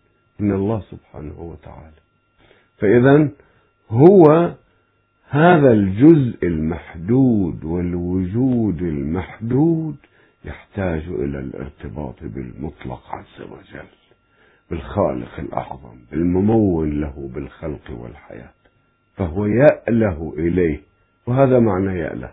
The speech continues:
هذا معنى أن يأله، يأله إليه كل شيء، يتعلق به، يهوي إليه. ارتباط بالله سبحانه وتعالى منه فطري،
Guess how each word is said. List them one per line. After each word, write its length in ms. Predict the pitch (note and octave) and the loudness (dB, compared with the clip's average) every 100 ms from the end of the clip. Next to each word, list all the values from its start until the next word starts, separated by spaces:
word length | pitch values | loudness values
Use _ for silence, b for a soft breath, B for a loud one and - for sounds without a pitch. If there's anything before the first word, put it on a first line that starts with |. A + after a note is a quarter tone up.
| - | -8
هذا 220 | G#2 G#2 | -4 0
معنى 320 | G#2+ G2 G#2 F#2+ b b b G#2 | 0 0 -2 -4 b b b 0
أن 60 | |
يأله، 420 | A2 B2 A#2 A#2 E2 | 4 4 4 2 0
يأله 480 | A2+ - G2 A2+ G2+ | 0 0 0 -2 -2
إليه 440 | G#2+ A2 A2+ G2 | -2 0 0 -2
كل 200 | - G2+ | -4 -4
شيء، 440 | F2+ B2+ D3+ F#3 - _ _ _ _ _ _ - | -4 0 0 0 -4 _ _ _ _ _ _ -8
يتعلق 1400 | A2+ B2 A#2+ A2+ F#2 A#2+ G3 E3 A#2+ G2 F2+ - - - - | 0 0 2 0 0 2 6 6 4 2 -2 -10 -20 -20 -6
به، 440 | F#2 D#2+ D2+ C2+ - _ _ _ - | -4 -2 -6 -12 -16 _ _ _ 0
يهوي 760 | B2 F3+ C#3+ A#2+ A#2 F#2 D2+ | 6 6 6 0 0 2 0
إليه. 220 | D2 B1 - _ _ _ _ b b _ | -4 -8 -14 _ _ _ _ b b _
ارتباط 440 | G#3+ F#3+ F3+ F#3 D3+ | 2 4 6 6 6
بالله 380 | D#3 D3+ D3+ | 6 6 6
سبحانه 560 | A#2+ C3+ A#2 A#2+ A2+ G#2 | 4 -4 -2 0 2 2
وتعالى 540 | F#2+ F2 D#2 E2+ D2 | 0 -2 -2 -4 -6
منه 380 | A#1+ D2 C#2 C#2+ - | -8 -10 -10 -14 -2
فطري، 460 | A2+ A#2+ A#2 G#2+ | 0 0 -2 -4